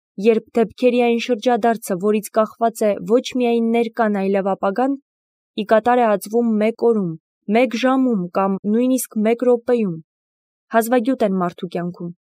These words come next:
և հազվագյուտ են պատմության ընթացքում։ Դրանցից մի քանիսը,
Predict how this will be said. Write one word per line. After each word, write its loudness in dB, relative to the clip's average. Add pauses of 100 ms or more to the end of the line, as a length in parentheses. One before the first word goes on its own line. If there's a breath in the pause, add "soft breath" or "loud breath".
(580)
և 0
հազվագյուտ -2
են 0
պատմության -4
ընթացքում։ -10 (1400)
Դրանցից 2
մի 0
քանիսը, -2